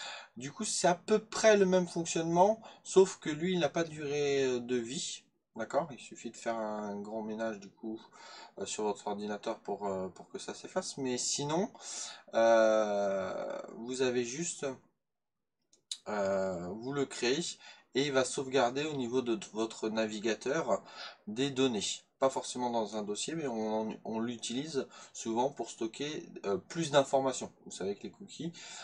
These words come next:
on, on met moins d'informations. Le local storage, on peut carrément, euh, enregistrer un texte entier. Il n'y a aucun souci.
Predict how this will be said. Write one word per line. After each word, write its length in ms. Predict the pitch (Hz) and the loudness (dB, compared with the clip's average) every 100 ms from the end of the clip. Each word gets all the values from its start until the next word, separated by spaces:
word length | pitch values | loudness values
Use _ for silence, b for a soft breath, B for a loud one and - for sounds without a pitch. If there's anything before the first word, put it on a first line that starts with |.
| B | B
on, 160 | - 107 - - | -4 -4 -6 -10
on 180 | 107 110 | -4 -4
met 180 | 107 110 | -2 -2
moins 260 | 117 131 | 2 2
d'informations. 600 | 135 131 - 107 104 135 | 2 0 -2 -2 -4 -4
Le 140 | 147 123 | -2 0
local 340 | 107 - 104 | 0 0 -4
storage, 380 | - 95 120 131 | -4 -2 0 0
on 80 | 107 | -4
peut 420 | - 107 98 95 | -4 0 0 -2
carrément, 680 | - 104 98 104 123 127 107 | -2 -2 0 -2 -2 0 -2
euh, 100 | 92 87 B B B 98 | -4 -8 B B B -6
enregistrer 640 | 98 98 95 92 - 247 | -2 -2 -4 -6 -8 -4
un 120 | 220 | -4
texte 300 | 185 220 - | -4 -8 -8
entier. 260 | 202 - - | -10 -12 -16
Il 60 | 180 | -14
n'y 80 | 175 | -14
a 40 | - - | -12 -12
aucun 260 | - 117 | -8 -8
souci. 540 | - - - - - | -10 -10 -8 -6 -8